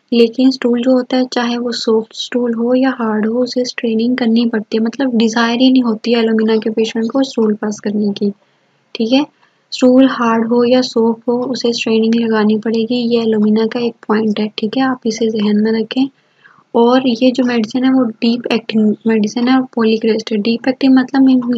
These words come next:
हम इसकी ज़्यादा रिपीटिशन नहीं करेंगे, ठीक है। एक डोज दे दिया और उसके एक्शन को हम नोट करने के लिए थोड़े दिन वेट करेंगे, उसके एक्शन को डिस्टर्ब नहीं करेंगे, ठीक है।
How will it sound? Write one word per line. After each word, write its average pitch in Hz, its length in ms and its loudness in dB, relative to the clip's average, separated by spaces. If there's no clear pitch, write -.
हम 240 200 0
इसकी 254 300 0
ज़्यादा 226 280 0
रिपीटिशन 247 580 -2
नहीं 220 300 2
करेंगे, 233 460 0
ठीक 220 220 -4
है। 277 60 6
एक 240 260 0
डोज 233 260 4
दे 220 240 0
दिया 254 260 2
और 247 160 2
उसके 233 260 -2
एक्शन 233 340 -2
को 226 140 -4
हम 247 220 -2
नोट 226 360 2
करने 220 300 2
के 226 140 -2
लिए 247 240 0
थोड़े 226 180 0
दिन 226 220 2
वेट 220 320 0
करेंगे, 226 380 0
उसके 240 280 -2
एक्शन 220 260 -4
को 254 100 0
डिस्टर्ब 226 520 -2
नहीं 220 320 2
करेंगे, 202 460 0
ठीक 240 180 2
है। 269 120 2